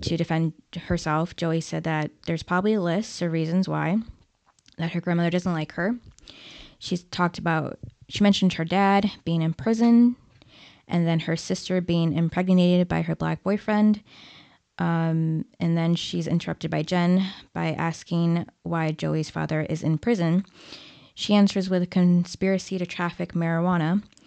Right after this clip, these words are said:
Joey tells Jen her mother had passed away from cancer before telling, but before anything else, um, continued on, Joey made sure to tell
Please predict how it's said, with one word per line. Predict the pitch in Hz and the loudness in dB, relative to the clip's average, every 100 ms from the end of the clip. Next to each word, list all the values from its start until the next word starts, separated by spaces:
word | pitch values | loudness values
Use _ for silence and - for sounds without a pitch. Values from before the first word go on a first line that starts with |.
| - _ _ | -20 _ _
Joey | - 175 175 | 0 0 0
tells | - 170 165 | -2 -4 -4
Jen | 175 165 | -2 -2
her | 165 | 0
mother | 160 151 | -2 -2
had | 160 156 | -4 -4
passed | 160 - | -6 -4
away | 160 156 | -6 -4
from | 160 | -4
cancer | 156 196 185 - 147 165 | -2 0 0 -2 -4 -4
before | 185 - 165 | -4 -4 -6
telling, | 160 165 160 165 165 _ - _ _ _ - | -4 -2 0 0 -2 _ -20 _ _ _ -6
but | 170 | -4
before | 170 170 - 214 226 240 - - | -2 -4 0 2 4 0 -4 0
anything | 190 196 202 | 2 4 4
else, | 180 - - - - - - | 4 2 -8 -14 -14 -10 -2
um, | 165 160 | 0 2
continued | 180 175 175 180 | 2 2 2 4
on, | 151 151 170 - _ _ _ _ _ - | 2 2 0 -4 _ _ _ _ _ -8
Joey | - 185 196 | 0 4 6
made | 196 180 | 6 4
sure | - | 0
to | 170 | -2
tell | 175 - 165 160 180 | -2 -2 0 0 -4